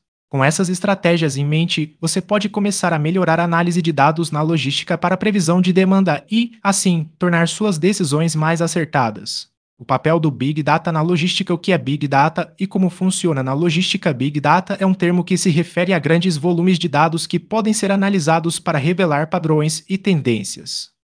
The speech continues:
Na logística, isso significa coletar informações de diversas fontes, como vendas,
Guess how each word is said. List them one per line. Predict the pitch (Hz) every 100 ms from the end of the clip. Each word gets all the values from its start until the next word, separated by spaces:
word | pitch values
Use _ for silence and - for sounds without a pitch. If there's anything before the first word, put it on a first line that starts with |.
| _
Na | 139
logística, | 147 170 185 - 160 143
isso | - 185 190
significa | - 220 220 220 175 196
coletar | 214 220 220 170
informações | 170 180 180 - 185
de | 180
diversas | 185 139 143 165 185
fontes, | - 196 202 202 -
como | - 185 165
vendas, | 131 165 175 185